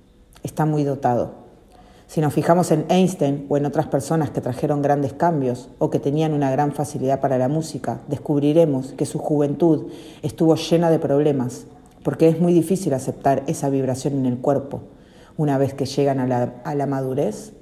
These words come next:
todo fluye. "Antes de relacionarse con las drogas, su capacidad act-, artística era sorprendente", confirmó Sharon. "Ya no lo hace, no lo ha hecho en años, pero sigue teniéndola.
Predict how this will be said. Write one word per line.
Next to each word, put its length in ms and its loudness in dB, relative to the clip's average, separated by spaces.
todo 240 0
fluye. 380 -10
"Antes 280 6
de 80 8
relacionarse 640 4
con 120 2
las 160 2
drogas, 440 4
su 160 -4
capacidad 560 0
act-, 320 0
artística 760 -4
era 160 0
sorprendente", 880 -2
confirmó 420 -4
Sharon. 460 -4
"Ya 200 -4
no 100 -2
lo 160 0
hace, 340 -4
no 80 0
lo 140 2
ha 80 4
hecho 180 -4
en 80 0
años, 480 -4
pero 180 0
sigue 300 0
teniéndola. 720 0